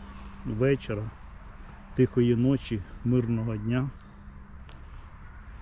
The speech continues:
мирного неба. О. Все, повертаюся до свого коня. Побачимося в наступних серіях. Не забудьте,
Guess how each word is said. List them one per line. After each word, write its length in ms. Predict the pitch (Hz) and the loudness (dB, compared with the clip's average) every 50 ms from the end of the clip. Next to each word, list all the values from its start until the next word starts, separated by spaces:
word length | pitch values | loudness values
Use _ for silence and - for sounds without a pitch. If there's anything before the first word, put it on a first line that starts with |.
| - - - - - - - - - - - | -14 -16 -14 -14 -14 -14 -12 -14 -8 -2 2
мирного 480 | 117 123 123 117 120 123 117 110 120 117 | 4 4 6 6 6 4 4 4 4 4
неба. 420 | 120 123 127 127 117 92 95 95 - - - - - - - | 6 6 6 6 4 0 -4 -8 -10 -12 -14 -14 -12 -6 -6
О. 20 | 104 87 - - - - - - - - - - - - - - - - - - - - - | -6 -6 -6 -10 -14 -14 -12 -12 -12 -12 -12 -14 -16 -16 -16 -16 -14 -14 -14 -14 -14 -14 -10
Все, 180 | - - 117 | -2 -2 -2
повертаюся 720 | 98 - 117 110 113 110 - - 120 113 110 104 - 110 104 | 0 0 0 0 0 0 0 2 2 2 2 0 -2 -4 -4
до 160 | 104 107 104 | -2 -4 -4
свого 240 | - - 117 107 101 - | -4 -2 -2 -2 -2 -2
коня. 320 | - 110 104 110 127 131 127 - - - - - - - - - - - - - - - - - - - - - - - - | -2 -2 2 4 4 2 2 -2 -8 -16 -16 -14 -14 -14 -14 -14 -16 -16 -16 -16 -16 -16 -16 -16 -14 -14 -14 -14 -14 -6 2
Побачимося 580 | - 135 117 123 123 113 - 117 101 - - 127 | 2 4 6 6 4 4 2 -2 -4 -2 0 2
в 40 | 117 | 2
наступних 520 | 120 113 - - - 110 - - 113 104 | 2 0 -2 -4 -8 -8 -4 -4 -6 -4
серіях. 420 | - - 147 143 127 113 104 - - | 0 4 4 6 6 4 2 0 0
Не 100 | 120 120 | 2 4
забудьте, 540 | 127 143 135 131 131 123 - - 110 107 | 4 4 4 4 2 2 0 -2 -6 -6